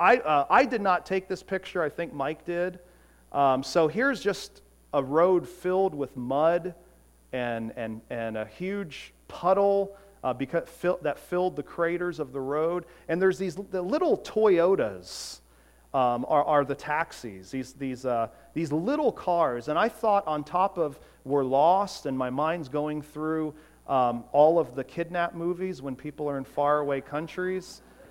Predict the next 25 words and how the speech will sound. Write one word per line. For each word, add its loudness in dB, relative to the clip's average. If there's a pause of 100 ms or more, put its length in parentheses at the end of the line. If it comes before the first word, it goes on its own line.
(140)
and, -2
and -2
Liam 0
N-, -4
N-, -6
Nelson -2
needs -6
to -4
rescue -2
them. -2 (340)
But 0
I 4
don't 4
know 0
Liam -4
Nelson, -6 (240)
but 2
I 8
was 4
thinking, -2
"This -2
could -2
be -4
me." -8 (560)
Um, 2